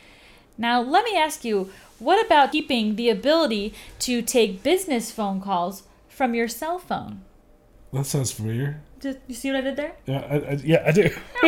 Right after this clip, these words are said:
Speaker 2: <laughs>
Speaker 1: I'm talking, of course, about Tresta, one of our awesome sponsors.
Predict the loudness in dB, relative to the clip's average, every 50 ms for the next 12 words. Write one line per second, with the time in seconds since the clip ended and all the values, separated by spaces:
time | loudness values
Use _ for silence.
0 | 4 2 -4 -8 -6 -6 -8 -2 2 4 4 4 4 2 4 4 4 4 4 0
1 | 0 0 -2 -2 -2 2 4 4 6 4 2 0 0 0 2 4 4 4 2 0
2 | 0 0 0 2 2 0 0 0 0 0 0 -2 -6 -6 0 2 2 2 4 2
3 | 4 2 4 4 4 2 2 0 -4 -6 -6 -4 -4 -4 -4 -4 -6 -10 -12 -12
4 | -12 -12 -14 -18